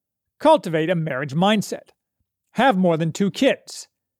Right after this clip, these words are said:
Embrace parenthood. Don't have a career outside the home, if at all possible.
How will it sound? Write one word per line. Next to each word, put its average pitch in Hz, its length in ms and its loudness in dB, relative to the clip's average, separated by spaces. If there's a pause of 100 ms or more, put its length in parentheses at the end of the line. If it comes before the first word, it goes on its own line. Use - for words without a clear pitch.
(220)
Embrace 226 440 2
parenthood. 240 640 -2 (840)
Don't 247 260 4
have 240 160 2
a 214 60 0
career 196 340 2
outside 156 440 -2
the 165 80 -6
home, 202 260 2 (560)
if 233 120 2
at 202 80 0
all 170 140 2
possible. - 500 0